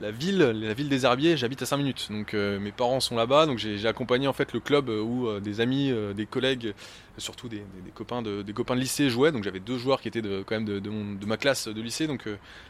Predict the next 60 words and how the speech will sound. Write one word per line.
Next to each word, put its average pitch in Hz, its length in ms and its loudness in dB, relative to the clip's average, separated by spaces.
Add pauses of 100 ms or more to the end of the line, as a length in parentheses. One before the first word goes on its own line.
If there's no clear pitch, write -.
c'était - 140 -8
assez 123 120 -4
formidable 123 400 2
de, 110 240 2
de 107 140 -2
les 110 100 0
voir, 131 320 6
euh, 101 500 2
bah, 104 120 2
si - 160 0
heureux, 139 340 6
ce, 110 220 -4
ce - 120 -6
club 139 220 0
que 117 140 -4
je - 80 -10
connais, 131 240 2
cette 113 160 -4
ville 131 140 -4
que 127 100 0
je 113 80 -4
connais, 127 220 0
avec, 113 280 2
euh, 104 80 -6 (400)
les 107 100 -4
accompagner 120 400 2
jusqu'à, 113 460 0
jusqu'à 101 220 -2
Clairefontaine, 127 580 0
euh, 104 540 0
quelques 120 260 -6
jours 120 140 -2
de 120 60 0
la 110 60 2
finale, 139 420 2
et 104 180 -2
puis - 100 -12
les 107 80 -2
voir 117 160 4
au 113 60 2
Stade 117 180 -2
de 123 80 2
France 139 320 -2
face - 160 -8
au 120 60 -2
P 110 100 -4
S 117 80 0
G. 139 60 0
Enfin, 104 180 -6 (400)
c'est 104 140 -12
quelque 120 180 -6
chose 131 140 -2
d'assez, 117 260 -2
euh, 107 260 -4 (500)
bah, 104 60 -8
c'est 120 140 -4
incroyable 127 360 4
en 120 60 2
fait, 120 240 -2
hein. 110 40 -4